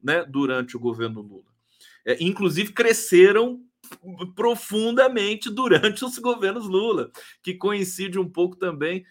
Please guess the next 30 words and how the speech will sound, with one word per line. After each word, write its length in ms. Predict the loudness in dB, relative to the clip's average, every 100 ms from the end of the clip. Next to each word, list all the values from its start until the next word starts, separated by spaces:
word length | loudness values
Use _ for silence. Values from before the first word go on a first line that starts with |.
| _ _
com 200 | -2 0
o 60 |
boom 320 | -2 -4 -2
econômico 640 | -2 -4 -2 0 0 0 -8
que 100 | -4
o 40 |
Brasil 320 | -2 -2 -2 -6
teve 340 | -2 0 0
ali 180 | 0 -2
na 100 | -4
década 400 | -2 -4 -2 -2
de 100 | -2
dois 240 | -6 -6
mil. 340 | -6 -2 -2 -4 _ -20 -20 -16
Então, 460 | -16 -2 0 2 0 2
daqui 260 | 2 4
a 60 | -2
pouco, 460 | 2 4 4 4
a 40 | -2
gente 260 | -2 -8 -2
vai 220 | 0 0
ver, 280 | 2 2 2
se-, 220 | 0 -2
a 60 |
gente 160 | -4 -2
já 120 | -2
vê 400 | 0 0 0 0
criaturas 640 | -4 -4 -4 -4 -6 -8 -8
como 220 | -10 -6
Malafaia 960 | -2 -2 -4 -4 0 2 2 0 -2